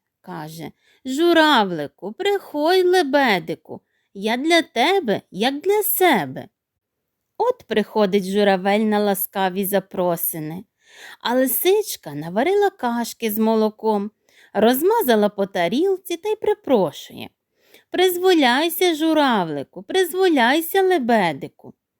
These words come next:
Журавель до кашки стукав, стукав дзьобом по тарілці, нічого не вхопить.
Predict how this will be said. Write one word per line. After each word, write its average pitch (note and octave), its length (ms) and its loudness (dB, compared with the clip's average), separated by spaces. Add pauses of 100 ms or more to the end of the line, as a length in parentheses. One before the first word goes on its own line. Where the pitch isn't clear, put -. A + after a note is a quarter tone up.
(480)
Журавель C4+ 580 0
до F#3+ 180 0
кашки D4 680 -8 (360)
стукав, C#4+ 800 -2
стукав F4 680 0
дзьобом D4+ 380 0
по D4 160 -2
тарілці, C4 880 -2
нічого C4 560 -2
не F3 160 -2
вхопить. - 640 -12